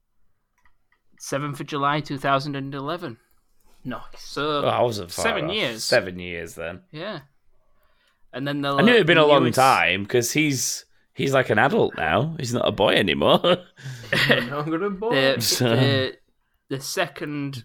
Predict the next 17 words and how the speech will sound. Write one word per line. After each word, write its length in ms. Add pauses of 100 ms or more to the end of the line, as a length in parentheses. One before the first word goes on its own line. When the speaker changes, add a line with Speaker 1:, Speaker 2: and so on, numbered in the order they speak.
Speaker 1:
part 380
of 140
the 80
new 240
films 600
comes 280
out 400
in 200
two, 220 (120)
in 220 (320)
about 360
two 200
months 400
now, 160
maybe 280
next 360
month. 220